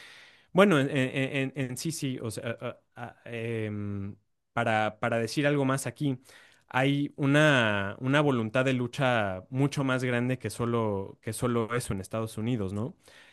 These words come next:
Hace un mes más o menos, em, hubo un día de, de acción que se llamaba No Kings. Este fue un día que fue organizado por, por básicamente elementos liberales, ¿no? Elementos del Partido Demócrata.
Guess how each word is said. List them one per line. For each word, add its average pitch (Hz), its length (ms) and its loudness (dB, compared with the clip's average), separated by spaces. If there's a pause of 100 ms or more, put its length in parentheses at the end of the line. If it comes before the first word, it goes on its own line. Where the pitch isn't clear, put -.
(140)
Hace 127 720 2 (320)
un 139 260 2
mes 135 260 4
más 120 220 0
o 131 40 -2
menos, 123 480 -2 (420)
em, 101 640 0 (240)
hubo 127 320 6
un 127 240 4
día 123 300 4
de, 98 460 0
de 104 120 0
acción 120 440 -2
que 120 100 -8
se 110 140 -6
llamaba 110 360 2
No 120 520 0
Kings. 127 500 -4 (600)
Este 127 320 0
fue 143 200 2
un 139 180 0
día 139 180 4
que 127 120 -4
fue 113 160 0
organizado 113 600 0
por, 101 240 -2 (120)
por 98 220 -2
básicamente 104 800 -2
elementos 113 540 -2
liberales, 104 600 2
¿no? 101 240 -6 (240)
Elementos 110 640 0
del 107 160 0
Partido 120 460 -2
Demócrata. 113 680 -2